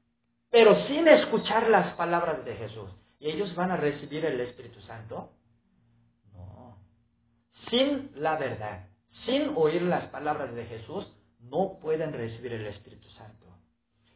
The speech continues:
Ellos solo quieren aprovechar del poder del Espíritu Santo. Pero la obra principal del Espíritu es enseñarnos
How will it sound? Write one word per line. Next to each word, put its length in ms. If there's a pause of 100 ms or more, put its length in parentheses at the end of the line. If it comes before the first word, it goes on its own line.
(180)
Ellos 300
solo 300
quieren 280
aprovechar 760
del 240
poder 360
del 340
Espíritu 480
Santo. 360 (640)
Pero 260
la 260
obra 480
principal 680
del 180
Espíritu 880 (260)
es 220 (260)
enseñarnos 1120